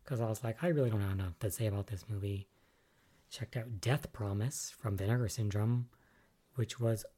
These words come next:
okay. I wanted to watch it because both on the cover art and the back, there's, like, rats. There's depictions of rats, and I was like, "Is this a rat movie?"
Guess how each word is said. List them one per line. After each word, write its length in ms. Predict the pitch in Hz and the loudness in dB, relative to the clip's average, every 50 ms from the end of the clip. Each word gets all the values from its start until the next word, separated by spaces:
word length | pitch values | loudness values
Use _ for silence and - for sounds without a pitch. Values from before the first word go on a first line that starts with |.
| _ | _
okay. 640 | - 123 127 123 123 - - 110 98 98 95 104 117 | 0 0 2 2 0 0 0 0 0 0 0 -2 -2
I 160 | 107 107 110 | 0 0 0
wanted 220 | 110 120 127 120 | 2 2 2 2
to 60 | 113 | 2
watch 200 | 104 107 101 - | 0 0 -2 -2
it 40 | - | -4
because 760 | 113 113 107 - - 107 98 101 98 98 98 95 95 92 - - _ _ _ _ _ _ _ _ _ _ _ _ _ | -6 -6 -6 -4 -2 0 0 2 2 0 0 -2 -4 -8 -12 -16 _ _ _ _ _ _ _ _ _ _ _ _ _
both 220 | 135 123 120 - | -2 -2 0 0
on 100 | 135 123 | 2 2
the 80 | 117 110 | 2 0
cover 300 | - - 143 127 131 143 | 0 0 0 2 4 2
art 140 | 147 151 127 | 2 2 2
and 100 | 113 104 | 0 0
the 60 | 101 | 0
back, 340 | 90 - 127 135 139 143 - | 0 0 0 0 0 -2 -2
there's, 220 | - 131 117 - | -2 -2 -2 0
like, 160 | 120 110 - - _ | -2 -4 -4 -8 _
rats. 840 | - 110 107 135 180 240 349 - - - - - - - - - - - _ _ _ _ | -6 -4 -2 -2 -2 -2 -4 -6 -10 -10 -8 -8 -8 -10 -12 -14 -16 -20 _ _ _ _
There's 220 | 135 117 104 95 | -4 -4 -4 -6
depictions 460 | - - - - - - - 156 135 123 | -8 -14 -12 -10 -8 -4 0 0 2 2
of 180 | 117 98 92 | 0 -2 -4
rats, 420 | 92 95 113 156 - - - - - | -6 -8 -8 -8 -10 -10 -14 -6 -4
and 80 | 120 | -2
I 40 | 117 | -2
was 80 | 107 110 | -2 -2
like, 140 | 110 104 - - - _ _ _ _ _ _ _ | -4 -6 -8 -14 -20 _ _ _ _ _ _ _
"Is 80 | - 117 | -2 -2
this 140 | 127 123 - | 0 2 2
a 80 | 151 | 0
rat 320 | 113 107 104 104 120 - - | 0 0 -2 -4 -4 0 2
movie?" 420 | 151 160 165 175 196 202 190 - | 2 4 4 4 4 2 2 -2